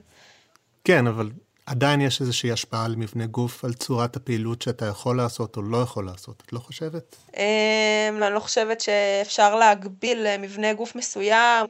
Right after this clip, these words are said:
Speaker 2: כן, לכל תחום יש את האסתטיקה שלו. אז אם נחזור רגע לאיתנות האומנותית, האג'נדה היא בנות גבוהות עם קווים ארוכים, וזה גם הגיוני. אם תביא מישהי נמוכה שיש לה גמישות מטורפת, או מישהי גבוהה עם גמישות מטורפת, ברור שזאתי שהגבוהה תתפוס יותר מקום בחלל, והרגליים שלה ייראו אף יותר בלתי נגמרות.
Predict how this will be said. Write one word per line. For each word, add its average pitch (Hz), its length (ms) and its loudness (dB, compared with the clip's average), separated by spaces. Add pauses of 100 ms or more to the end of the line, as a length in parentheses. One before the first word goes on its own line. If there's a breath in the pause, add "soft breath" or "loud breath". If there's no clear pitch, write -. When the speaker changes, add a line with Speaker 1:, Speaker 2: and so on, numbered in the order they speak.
Speaker 2:
כן, 294 260 4
לכל 339 300 6
תחום 339 280 2
יש 247 200 0
את - 60 2
האסתטיקה 262 720 4
שלו. 233 540 8
אז 196 100 0
אם 220 140 -2
נחזור 233 380 2
רגע 233 140 4
לאיתנות 226 480 0
האומנותית, 240 680 0
האג'נדה 220 800 6
היא 214 280 2 (140)
בנות 214 300 2
גבוהות 214 640 4
עם 220 100 -6
קווים 226 340 -2
ארוכים, 226 500 -2
וזה 202 180 -4
גם 202 260 0 (160)
הגיוני. 311 520 2
אם 254 100 -4
תביא 262 280 4
מישהי 262 340 0
נמוכה 254 500 8
שיש 247 240 2
לה 254 60 4
גמישות 240 400 -4
מטורפת, 214 480 0
או 208 40 -4
מישהי 233 360 -2
גבוהה 240 560 6
עם 226 120 0
גמישות 226 380 -6
מטורפת, 214 440 -2
ברור 220 260 -4
שזאתי 240 400 -4
שהגבוהה 208 420 4
תתפוס 226 420 -2
יותר 220 280 2
מקום 220 320 0
בחלל, 214 520 6
והרגליים 202 500 4
שלה 214 220 2
ייראו 196 380 0
אף - 160 -4
יותר 214 560 2
בלתי 208 360 -6
נגמרות. 190 640 -4